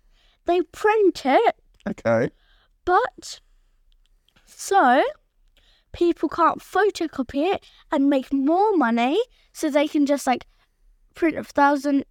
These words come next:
Speaker 1: pounds and then just go somewhere. They decide, "No, we're gonna put all of these things on." And so I will list the following. They w-, shall put on watermarks, which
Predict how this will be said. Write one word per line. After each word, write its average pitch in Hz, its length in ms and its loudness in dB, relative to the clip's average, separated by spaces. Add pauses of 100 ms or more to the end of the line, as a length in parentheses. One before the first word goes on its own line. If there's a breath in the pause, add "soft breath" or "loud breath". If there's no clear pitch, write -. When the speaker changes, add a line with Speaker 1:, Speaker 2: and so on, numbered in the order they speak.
(300)
Speaker 1:
pounds 294 560 -2 (320 soft breath)
and 294 200 0
then 285 140 0
just - 240 -10 (200)
go 349 220 2
somewhere. 233 640 0 (460 soft breath)
They 311 160 -2
decide, 311 640 0 (240)
"No, 262 340 2 (260)
we're 370 260 0
gonna 294 200 -4
put 294 240 -6
all 294 240 0
of 302 100 -2
these 370 320 -6
things 247 460 -4
on." 240 260 0 (300 soft breath)
And 277 240 -4 (260)
so 320 220 -2
I 370 200 4
will 415 140 0
list 349 280 -6
the 339 60 -12
following. 147 520 -4 (380 soft breath)
They 330 140 0
w-, 320 200 -6
shall 330 300 0
put - 280 -6
on 269 240 0 (440)
watermarks, 302 960 -4 (220)
which - 280 -2